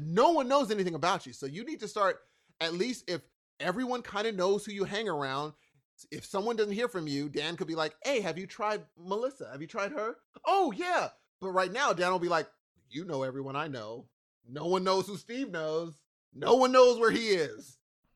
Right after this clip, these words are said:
But I, I need to start letting people know who is who in every, that, which is what part of my party was, that everyone gets to know each other. So everyone knows, "Hey, has anyone c-, talked to Dan? Maybe Dan's talked to Steve."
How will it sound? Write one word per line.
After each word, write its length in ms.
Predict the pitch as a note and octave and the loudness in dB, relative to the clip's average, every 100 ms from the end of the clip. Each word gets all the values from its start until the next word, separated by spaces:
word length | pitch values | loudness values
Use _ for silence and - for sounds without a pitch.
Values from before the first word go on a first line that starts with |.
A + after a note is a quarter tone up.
| - | -6
But 320 | E3 F#3+ - C#3+ | 0 0 -2 0
I, 240 | G3 G3+ - | 0 0 -4
I 100 | F3+ | -6
need 180 | G3 A#3+ | -6 -8
to 60 | G#3 | -8
start 260 | - G3 | -2 0
letting 220 | E3+ F#3 F3+ | 0 -2 -4
people 220 | F3 F3 | -8 -6
know 220 | E3+ D#3 - | -4 -4 -6
who 440 | G3 G#3 G#3+ A3+ - _ _ - | -12 -10 -10 -12 -16 _ _ -10
is 200 | F3 - | -8 -8
who 360 | - E3+ E3 | -4 -2 -2
in 160 | C#3+ C#3 - | -4 -10 -10
every, 340 | E3+ F3+ F#3 E3 | -2 0 0 -2
that, 120 | D3 E3 | -4 -4
which 160 | F3+ | -4
is 100 | F#3 | -4
what 240 | E3 F3+ - _ _ | -2 -2 -2 _ _
part 220 | - G#3+ A#3+ | 2 4 4
of 80 | |
my 180 | G3 F#3 | 2 0
party 420 | - F3+ F#3 F#3 | 0 2 2 2
was, 300 | D3+ C#3 C#3 | 0 -2 -4
that 220 | C#3+ B2+ - | -4 -8 -2
everyone 500 | F#3 F#3+ G#3 F3 D#3+ | 0 0 0 -2 -4
gets 200 | D#3 - | -6 -12
to 100 | - | -12
know 220 | C#3+ B2+ | -10 -10
each 100 | G#2+ | -12
other. 220 | F2 E2+ _ _ _ _ _ _ _ | -20 _ _ _ _ _ _ _ _
So 200 | - G#3 | -2 -2
everyone 460 | - A#3 B3+ A#3 G#3+ | 2 2 2 0 2
knows, 280 | G3+ E3 - | 4 4 2
"Hey, 360 | G3 E3 - _ _ _ _ _ _ | -4 -6 -6 _ _ _ _ _ _
has 240 | D3+ C#3 B2 | -6 -6 -6
anyone 360 | D3+ E3 E3 D3 _ _ - | -8 -6 -6 -10 _ _ -18
c-, 60 | - | -6
talked 220 | E3 D3 | -6 -6
to 60 | C#3+ | -12
Dan? 300 | C#4+ A3 E3+ | -12 -10 -8
Maybe 200 | C#3+ D3 | -8 -8
Dan's 300 | F3 A3 - | -8 -10 -12
talked 220 | A#2+ - | -16 -16
to 60 | |
Steve." 300 | G#2 - F3+ | -20 -20 -20